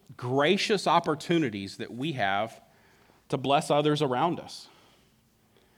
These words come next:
But Father, as we take a moment this morning to remember how you have been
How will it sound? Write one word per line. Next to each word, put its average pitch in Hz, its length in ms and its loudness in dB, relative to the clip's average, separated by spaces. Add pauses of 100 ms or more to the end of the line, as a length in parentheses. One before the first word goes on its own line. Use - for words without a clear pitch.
(160)
But 147 120 -6
Father, 180 340 6
as 151 120 2
we 214 140 -2
take - 240 0
a 147 60 2
moment 135 340 2
this 120 160 -8
morning 120 320 -2
to 127 120 -6
remember 110 600 -2 (640)
how 151 200 4
you 131 420 -4
have 123 320 -6
been 120 200 -2